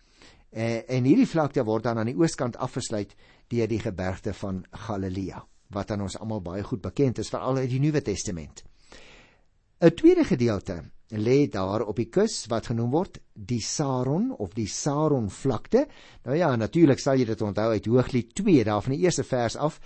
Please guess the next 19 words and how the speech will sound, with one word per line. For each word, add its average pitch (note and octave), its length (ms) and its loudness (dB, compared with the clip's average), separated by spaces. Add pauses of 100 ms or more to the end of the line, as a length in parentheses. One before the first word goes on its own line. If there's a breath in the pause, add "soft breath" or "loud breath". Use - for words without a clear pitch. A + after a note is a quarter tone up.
(280 loud breath)
dat A2 140 0
die A2+ 80 0
bruid C#3+ 340 4
haarself D3+ 640 0
'n A2 260 -2
narsing, B2 600 -4 (680 soft breath)
ehm, G2+ 520 -2 (340)
van G#2+ 300 -2
Saron A2+ 640 -2 (120)
noem. G2 380 -4 (800)
Tussen B2 260 2
hakies G#2+ 380 0
in A#2+ 100 -6
Jesaja A#2 380 0
vyfendertig A#2+ 580 -2
by G#2 80 -4
die C3+ 140 -4
eerste D3+ 220 2
vers G2+ 340 -4